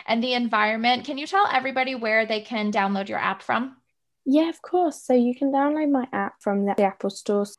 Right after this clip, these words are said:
Speaker 2: Um, it's free to download. Just type in R, the, it's the letter R space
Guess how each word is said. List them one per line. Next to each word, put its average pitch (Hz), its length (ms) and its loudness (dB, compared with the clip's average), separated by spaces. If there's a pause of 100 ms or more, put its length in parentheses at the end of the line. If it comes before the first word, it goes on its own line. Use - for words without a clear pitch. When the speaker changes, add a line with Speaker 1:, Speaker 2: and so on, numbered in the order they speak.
Speaker 2:
Um, 190 320 -4
it's 202 200 -4
free 233 160 4
to 226 120 -12
download. 208 600 2
Just - 200 -6
type 214 320 -2
in 202 220 -2 (140)
R, 196 440 2
the, 196 180 0
it's 202 160 0
the 196 120 -2
letter 208 400 -2
R 190 320 0
space - 480 -4